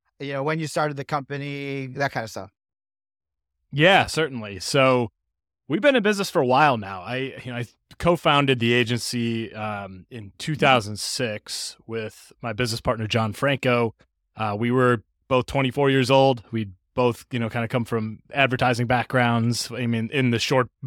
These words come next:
Speaker 2: the, the, the limited background we had at that point, working in marketing agencies for a couple of years out of college. And, um, but we, we launched this firm as kind of a nights and weekends thing. We, you know, were building a business, uh, on the side, doing freelance work, and didn't take too long before we were able to,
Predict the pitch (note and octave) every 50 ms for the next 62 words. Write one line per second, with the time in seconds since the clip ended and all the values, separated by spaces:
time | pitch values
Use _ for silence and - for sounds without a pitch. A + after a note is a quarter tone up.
0 | B2+ - - C#3+ A#2+ A2+ C#3 B2 A2 - - B2+ A2 - - - _ C3 C#3+ D3+
1 | D#3+ F#3 F3 E3+ D#3 D3 B2+ E3 D#3+ D#3+ - E3 D3 C3+ C3 C3 B2+ C3+ C#3 C3+
2 | C3 B2 - A#2+ A#2 A2 - A#2 A#2+ B2 B2 B2+ B2+ - - A#2+ A#2 A2 A2 A2+
3 | A2 A2 - A#2 A2+ A2+ A#2 A2+ A2 A2+ - B2+ A#2 - A#2 A2 - A#2+ - A2+
4 | A2 G#2+ A2 A2 A#2+ G#2+ G2+ - C#3 C#3 B2+ B2+ B2+ B2 A#2+ A#2 A#2 G#2 G#2 G#2
5 | G2 _ _ _ _ _ _ _ _ _ _ _ _ - C3 C3 B2+ A#2+ A#2+ A#2
6 | A2 G#2+ G2+ B2 C3 C#3+ E3 G3 G3 - E3+ F3+ G#3+ A3+ G#3+ F3 - - D3+ C#3+
7 | C#3+ D3 D3+ D#3 D3 - - - C3 A#2 - - C3+ B2+ B2 A#2 - B2+ A#2+ A2
8 | G#2+ G#2 G#2 A2+ A#2+ A#2 - - G#2 G#2 B2 C3 - D3 C#3+ C3+ B2+ A#2 - -
9 | C3 B2+ B2 B2 A#2+ A#2+ A2+ G2+ G2 F#2+ F2+ F#2 F#2 - G2 F#2 F#2 F#2 F#2 F2+
10 | - _ _ _ _ _ - C3 B2+ B2+ A#2+ A2 G2 B2+ A#2+ A2 A#2+ A#2 A2+ -
11 | - - - - B2 A2 G#2+ - - C3 A#2+ A#2 - - D3+ D3 C#3+ C#3 B2+ C3+
12 | C3+ B2+ - C#3+ C3+ C3 C3+ C3 A#2+ - B2 B2+ B2+ B2 A#2 - A#2+ A2+ G#2+ G#2
13 | A2 D3 C3+ B2 - B2+ A#2 - B2 A2+ G#2+ G#2+ A2 A2+ A2 G#2 - A#2+ A2 G#2+
14 | G#2+ A2 A2 A2 A2+ A2 A2 A2+ G#2+ - - - A2 G#2+ G#2 G2